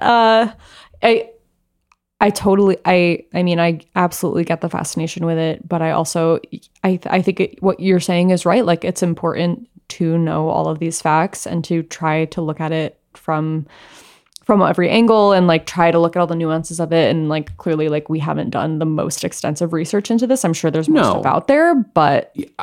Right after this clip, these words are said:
Speaker 2: it's just one of those things that I remember being so haunted by the story, 'cause I remember being like, "How could a mom do this to her children?" I remember
Speaker 1: Yes.
Speaker 2: hearing, like, "Oh, she was schizophrenic. She was crazy. She, like,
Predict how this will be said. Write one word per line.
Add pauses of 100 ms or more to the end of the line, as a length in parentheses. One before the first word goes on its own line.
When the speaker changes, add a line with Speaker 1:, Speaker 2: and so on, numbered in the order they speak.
(140)
Speaker 2:
it's
just
one
of
those
things
that
I
remember (160)
being
so
haunted
by
the
story,
'cause
I
remember
being
like,
"How
could
a
mom
do
this
to
her
children?"
I
remember
Speaker 1:
Yes.
Speaker 2:
hearing,
like,
"Oh,
she
was
schizophrenic.
She
was
crazy.
She,
like,